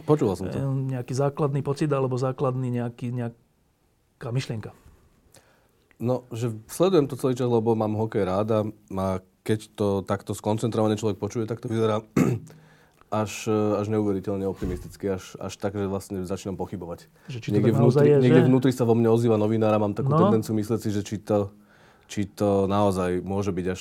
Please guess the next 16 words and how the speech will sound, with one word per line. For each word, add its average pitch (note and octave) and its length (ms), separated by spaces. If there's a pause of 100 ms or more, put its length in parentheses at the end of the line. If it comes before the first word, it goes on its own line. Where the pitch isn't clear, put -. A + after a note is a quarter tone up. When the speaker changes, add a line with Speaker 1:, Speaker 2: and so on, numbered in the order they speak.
Speaker 1:
e, - 40 (200)
tak, F#2 160
ako F#2 240
to - 160
je. G2 80
Ale G2+ 120 (520)
hlavne A#2 480
teda A2 240
ja A2 140 (100)
som G2+ 320
veľmi G2+ 240
zvedavý F#2+ 320
na F#2+ 80
to, G2 160
ako F#2 240
dopadne, F#2 560